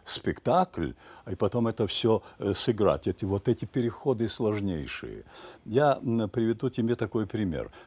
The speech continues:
После одного спектакля, когда я его закончил, я, мне принесли цветы, я шел по коридору в свою гримерную, э, сидит, э, сидит женщина, которая на раздевалочке у нас. Она смотрит на меня и говорит: «Николай Сергеевич, Господи,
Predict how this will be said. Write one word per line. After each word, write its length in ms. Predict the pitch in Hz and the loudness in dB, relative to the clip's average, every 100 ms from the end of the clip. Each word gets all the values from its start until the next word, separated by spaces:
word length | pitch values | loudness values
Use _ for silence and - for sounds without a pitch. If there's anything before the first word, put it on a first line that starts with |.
| - | -6
После 280 | 131 - 120 | -4 2 2
одного 320 | 110 117 127 | 2 2 0
спектакля, 720 | - 117 - 170 - 73 58 - - - | -2 -4 2 2 2 -6 -6 -12 -20 -10
когда 220 | - 98 120 | -2 2 4
я 100 | 110 | 6
его 140 | 110 | 4
закончил, 580 | 110 107 170 165 - 104 | 2 0 0 0 -2 0
я, 140 | 113 104 113 151 | 0 0 -4 0
мне 220 | 120 117 | 0 0
принесли 420 | 113 104 - 117 | 0 -2 0 0
цветы, 480 | - 123 113 180 139 | 0 0 2 2 2
я 160 | 113 | 0
шел 220 | 104 120 98 | 0 -4 -2
по 100 | 101 | -2
коридору 520 | 113 107 151 160 135 | 0 0 2 2 0
в 120 | - | -4
свою 240 | - 107 92 | 0 2 4
гримерную, 560 | 110 139 170 143 139 - - 110 | 2 4 2 2 -2 -2 -18 -6
э, 80 | 113 | -4
сидит, 640 | - - 110 110 160 - - - - | -4 -2 -2 2 0 -2 -20 -20 -14
э, 300 | - 120 117 | -6 -2 -2
сидит 440 | - 139 120 131 101 | 0 -2 -2 -4 0
женщина, 520 | 113 160 - 131 123 | 2 2 0 -4 -2
которая 460 | 120 127 120 117 | -2 0 0 0
на 220 | 123 117 117 | 0 -2 0
раздевалочке 760 | 104 117 107 90 82 - 104 | 0 2 2 0 -2 -6 -6
у 120 | 80 80 | -6 -4
нас. 340 | 78 76 - - - - | -4 -4 -8 -14 -18 -4
Она 180 | 151 147 | -2 -2
смотрит 440 | 175 190 139 - | -4 -4 -6 -4
на 40 | 120 | -4
меня 120 | 123 | -2
и 20 | |
говорит: 220 | 123 113 | -2 -4
«Николай 320 | - 131 131 | -4 -2 -2
Сергеевич, 460 | 117 143 113 117 104 | -2 -6 -4 -4 -2
Господи, 640 | 98 135 - - 107 101 | -2 -4 -4 -6 -2 -2